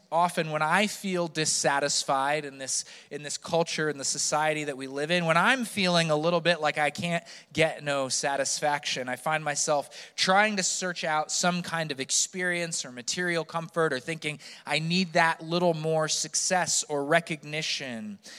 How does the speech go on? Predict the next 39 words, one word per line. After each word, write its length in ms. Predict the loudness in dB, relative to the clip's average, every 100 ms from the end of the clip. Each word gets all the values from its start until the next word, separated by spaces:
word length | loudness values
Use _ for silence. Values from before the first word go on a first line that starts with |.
| -16 -6
in, 240 | -6 -6
in 260 | -8 -10 -8
my 160 | -8
life." 440 | -6 -6 -6 -6 -4
So 180 | -4
maybe 240 | -4 -2 2
I'll 100 | 2
go 240 | 2 4
out 240 | 4 2 0
for 260 | -2 -2 -2 -6
a 100 | 0
meal 420 | 2 4 4 4 4
or 360 | 4 4 2 0 -14 2
buy 260 | 6 6
that 260 | 6 4 4
new 440 | 2 4 4 4 0 -14 -20 _ -4
toy 420 | 0 4 4 4
for 160 | 2 2
that 260 | 2 0
new 440 | -4 -4 -4 -6 -8
hobby, 760 | -4 2 4 4 0 -2 -4 -4
or 420 | 0 2 2 0 -2
maybe 580 | 0 0 0 -2 0
I'm 460 | 0 2 2 0 -4
gonna 220 | -6 -6
just 260 | -8 -8 -6
chase 480 | -6 -4 -4 -4 -2
that 240 | -4 -2
sense 640 | -2 -2 2 2 0 -4
of 140 | -4 -4
affirmation 1000 | -6 -6 -6 -6 -4 -2 -2 -4 -8 -12 -20 -10
in 180 | -4 -2
a 120 | -2
relationship 880 | -2 -4 -2 -4 -6 -8 -6 -6 -6
or 100 | -6
in 80 | -6
a 60 |
career 420 | -8 -6 -2 0 0
space 540 | -2 -2 -2 -2